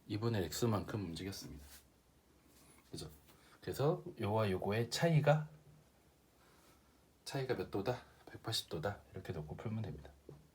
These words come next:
그래서 계산을 해주면 육 엑스 마이너스 삼십 마이너스 이 분의 일 X는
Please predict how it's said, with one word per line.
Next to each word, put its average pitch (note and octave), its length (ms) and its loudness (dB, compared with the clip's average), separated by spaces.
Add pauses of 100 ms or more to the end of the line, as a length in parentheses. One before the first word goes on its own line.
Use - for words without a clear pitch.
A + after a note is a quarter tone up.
(3500)
그래서 D3 480 4
계산을 G2+ 340 -4
해주면 C#3+ 720 4 (520)
육 - 140 -4
엑스 - 580 -4 (380)
마이너스 F#2 480 -6
삼십 G#2+ 500 -2 (800)
마이너스 F#2 580 -6 (360)
이 G2+ 80 -8
분의 G2 300 -4
일 F2 80 -2
X는 F#2 640 -4